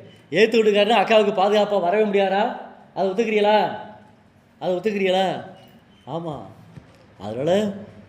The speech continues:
உங்களுடைய உறவுகள் இருக்கக்கூடிய, ரத்த உறவுகள் இருக்கக்கூடிய அத்தை மகளா கூட இருக்கக்கூடிய, நல்லா புரிஞ்சுக்கிறீங்க, அத்தை மகளை கூட நீயே பாதுகாக்கணும். ஏன்னா அத்தை மக-, அத்தை யாரு? உங்க அப்பாவுடைய தங்கச்சி அக்காவோ.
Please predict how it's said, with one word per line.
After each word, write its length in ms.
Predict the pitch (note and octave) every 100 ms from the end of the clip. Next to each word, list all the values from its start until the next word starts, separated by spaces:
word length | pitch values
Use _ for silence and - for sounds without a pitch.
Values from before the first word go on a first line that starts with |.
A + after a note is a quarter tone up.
| -
உங்களுடைய 560 | - C3 F3 G3+ F#3+ E3
உறவுகள் 580 | C3+ D#3 G3 F#3+ E3 D3+
இருக்கக்கூடிய, 440 | C#3 C3+ B2 D#3
ரத்த 340 | E3+ C#3 - G3
உறவுகள் 440 | E3+ D#3 C#3+ C3+
இருக்கக்கூடிய 760 | B2+ B2 A#2 A2+ B2 F3+ G3+ G3 - - - - -
அத்தை 460 | - C#3+ - A#3 G#3
மகளா 520 | E3 E3 G#3+ G#3+ G3+
கூட 200 | G3 G3
இருக்கக்கூடிய, 600 | E3+ D#3+ D#3 C#3+ A#2+ - - - _
நல்லா 220 | C3 F3+
புரிஞ்சுக்கிறீங்க, 400 | E3+ F3 D#3+ D3 B2
அத்தை 240 | A#2 G#3
மகளை 300 | G3+ F#3 E3+
கூட 140 | G#3
நீயே 180 | B3 F#3+
பாதுகாக்கணும். 560 | G3+ E3+ D#3+ C#3 B2 G#2 - - -
ஏன்னா 60 | F3
அத்தை 260 | E3+ A#3+
மக-, 140 | G#3+ F3+
அத்தை 220 | - A#3
யாரு? 420 | G3 G#3+ F3 A2 F#2+ - - - _ _ -
உங்க 180 | C#3+
அப்பாவுடைய 600 | C#3+ C#3+ A3+ G3+ G3+ A#3+ D4 - - - - _ -
தங்கச்சி 380 | D#3+ G3 G#3+
அக்காவோ. 540 | A3 F#3 G3+ F#3+ D3+